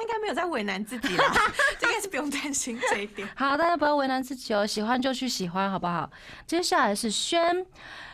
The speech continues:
Speaker 2: 很久以前我看到 EXILE 都会转台耶，现在看到三代目就会变成善财童子。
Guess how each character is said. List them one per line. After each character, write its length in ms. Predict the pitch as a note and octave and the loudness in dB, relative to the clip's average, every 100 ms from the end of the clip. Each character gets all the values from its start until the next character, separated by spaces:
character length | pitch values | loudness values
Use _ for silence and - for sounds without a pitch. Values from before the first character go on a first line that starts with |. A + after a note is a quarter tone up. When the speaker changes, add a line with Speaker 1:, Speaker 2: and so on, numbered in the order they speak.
| - - | -20 -16
Speaker 2:
很 300 | - A#3+ E4+ | -2 2 2
久 180 | F4+ D4+ | 4 4
以 80 | A#3 | 2
前 180 | A3+ G#3+ | 2 2
我 120 | F#3+ | 2
看 280 | A#3+ B3 G#3 | 2 2 2
到 220 | G#3+ G3+ | 2 0
EXILE 580 | - G3+ F#3+ A3 F3+ D#3 | 0 -2 2 2 4 2
都 160 | D#3 G3 | 2 2
会 140 | G#3 | 2
转 280 | - D3 - | 0 -2 -2
台 240 | - D3 D#3 | -2 0 2
耶， 420 | A3 F#3+ G3 G3+ - - - E4 | 4 4 2 0 -4 -6 -6 -2
现 120 | D4 | 2
在 120 | C4 | 2
看 160 | C4+ C4 | 2 2
到 120 | A#3+ | 4
三 280 | B3 A#3 A#3+ | 4 2 2
代 180 | A#3 A3+ | 2 2
目 160 | A3 | 0
就 100 | G3+ | 0
会 80 | G3+ | 0
变 160 | G#3 F#3 | 0 0
成 140 | E3+ | 0
善 340 | - C#4+ G3 | 0 2 2
财 220 | F3 F3+ E3+ | 2 2 2
童 260 | F3+ F3+ | 0 -2
子。 560 | G#3 G3+ E3+ E3 E3+ | -2 -2 0 0 -2